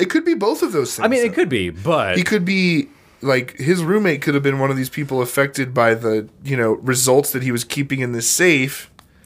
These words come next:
Speaker 2: I just feel like we
Speaker 1: And,
Speaker 2: went
Speaker 1: and also maybe there was stuff pertaining to other members that could have fucked them over. And, you know, because, uh, like the dad said, like, people were coming out dirty, but nobody
Speaker 2: Yeah.
Speaker 1: was getting fired.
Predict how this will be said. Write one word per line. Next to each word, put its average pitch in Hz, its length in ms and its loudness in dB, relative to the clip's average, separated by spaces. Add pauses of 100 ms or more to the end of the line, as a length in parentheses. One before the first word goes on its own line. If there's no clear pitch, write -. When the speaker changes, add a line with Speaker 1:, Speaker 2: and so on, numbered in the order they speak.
Speaker 2:
I 165 80 0
just 143 300 -2
feel 143 120 2
like 135 120 0
we 156 80 0
Speaker 1:
And, 175 80 2
Speaker 2:
went - 160 -2
Speaker 1:
and 160 120 0
also 170 360 0
maybe 139 460 -2 (100)
there 101 160 -2
was 110 200 -2
stuff - 540 -4 (360)
pertaining 120 540 -2
to - 180 -4
other 135 220 4
members 117 380 0
that 120 80 -6
could 117 160 -4
have 107 80 -4
fucked - 260 -8
them 143 200 0
over. 127 440 2 (640)
And, 110 520 0
you 131 120 -2
know, 107 140 0
because, 135 400 0 (100)
uh, 113 80 -8 (140)
like 131 240 -2
the 131 100 -4
dad 135 340 0
said, 165 360 0
like, 117 260 -2 (560)
people 123 280 -6
were 120 180 0 (160)
coming 143 260 2
out 151 200 2
dirty, 190 280 0
but 117 220 -4
nobody 110 320 2
Speaker 2:
Yeah. 127 60 2
Speaker 1:
was 131 220 -2 (220)
getting 135 200 -4
fired. 143 500 -4